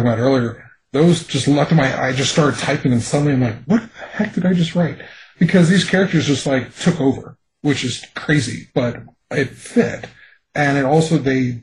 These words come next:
leap off the page even more as a result. Um, a couple others, the way their cadences, the way that, um, they, they talk, some of them will be just normal sentence, the way they, they'll say it slightly different, not as bad as, like, Yoda does,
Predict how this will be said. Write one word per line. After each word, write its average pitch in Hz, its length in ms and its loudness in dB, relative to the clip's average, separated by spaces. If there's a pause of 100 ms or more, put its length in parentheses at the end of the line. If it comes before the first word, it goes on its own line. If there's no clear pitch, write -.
(100)
leap 143 420 0
off 123 160 -6
the 117 80 -12
page 135 560 0
even 120 180 0
more 120 140 2
as 113 100 -4
a 113 40 -4
result. 113 420 -2
Um, 127 240 0
a 117 120 -8
couple 165 220 0
others, 139 400 0 (300)
the 127 80 -2
way 131 160 2
their 120 160 -6
cadences, 139 720 0
the 123 80 0
way 120 160 2
that, 117 300 0 (400)
um, 113 260 -2
they, 117 120 0
they 117 240 -4
talk, 131 420 -4 (500)
some - 280 -2
of 156 40 4
them 147 100 4
will 135 60 2
be 135 160 2
just 117 200 -2
normal 127 200 2
sentence, 139 480 0
the 131 100 -4
way 127 100 0
they, 127 140 -6
they'll 131 220 0
say - 360 -4
it 131 80 -4
slightly 131 320 -2
different, 123 520 0
not 139 300 0
as - 160 -4
bad - 180 -2
as, 110 80 0
like, 117 200 0
Yoda 117 380 -2
does, 120 260 -6